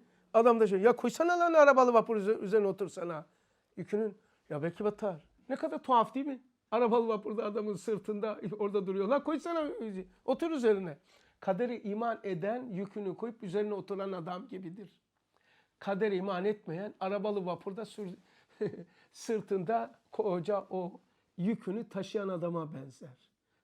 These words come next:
Demek ki Allah'ın ikramıdır kader. Bir, kader ve cüz ihtiyar. Demek ki kader aklidir, kader vicdanidir, kader kalbidir, kader ruhidir. Dört.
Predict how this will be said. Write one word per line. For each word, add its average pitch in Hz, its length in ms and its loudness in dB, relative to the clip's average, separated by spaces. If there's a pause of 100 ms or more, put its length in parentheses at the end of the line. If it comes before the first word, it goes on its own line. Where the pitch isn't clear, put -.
Demek 226 280 -6
ki - 160 -16
Allah'ın 185 680 -4
ikramıdır 147 760 -12
kader. - 360 -20 (300)
Bir, 202 400 2
kader 262 420 8
ve 240 120 2
cüz 185 200 0
ihtiyar. 131 420 -6 (120)
Demek 190 260 -4
ki 151 140 -12
kader 160 600 -4 (100)
aklidir, 196 840 -2
kader 160 440 0
vicdanidir, 160 1000 -6
kader 151 520 -8
kalbidir, 175 840 -4 (440)
kader 180 480 -2
ruhidir. 160 1000 -4 (200)
Dört. - 440 -2